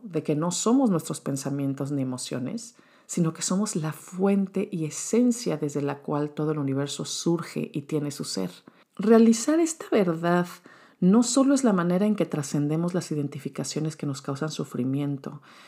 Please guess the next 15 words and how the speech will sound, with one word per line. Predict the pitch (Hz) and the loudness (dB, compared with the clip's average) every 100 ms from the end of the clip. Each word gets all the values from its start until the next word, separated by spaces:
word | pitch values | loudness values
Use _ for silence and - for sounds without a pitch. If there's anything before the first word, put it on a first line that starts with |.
| - - | -20 -14
sino | - 196 196 | 2 4 6
que | 208 | 6
podemos | 220 233 262 | 6 6 6
trascender | 262 226 214 190 202 208 | 4 2 4 4 2 2
también | 226 220 196 190 196 240 233 - - | 4 4 4 4 4 4 2 -8 -4
el | 156 160 | 0 4
miedo | 165 | 4
a | 147 | 4
la | 139 | 4
muerte | 143 196 214 214 185 196 202 - - - - - - _ _ - | 4 4 4 4 2 2 -2 -10 -16 -16 -20 -20 -20 _ _ 0
y | 214 | 4
finalmente | 220 208 247 277 269 226 | 6 8 8 6 6 4
abrimos | 196 220 262 269 | 6 6 6 4
el | 240 | 2
corazón | 190 170 165 - 208 233 170 - | 2 0 0 0 2 4 2 -4